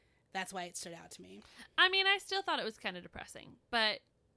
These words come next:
Speaker 2: again, I liked it better than any of the other <laughs> examples we've read.
Speaker 1: Well, and it's about, like, a man who's living in a time where he knows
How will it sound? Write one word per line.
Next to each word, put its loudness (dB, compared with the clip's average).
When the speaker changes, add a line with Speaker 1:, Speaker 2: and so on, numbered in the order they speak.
Speaker 2:
again, 6
I 6
liked 4
it -2
better 0
than -4
any -6
of -8
the -6
other -4
<laughs> -6
examples 2
we've -8
read. 4
Speaker 1:
Well, 8
and 2
it's 2
about, 2
like, 0
a 2
man 0
who's -4
living -2
in -4
a -4
time -4
where -2
he -6
knows -2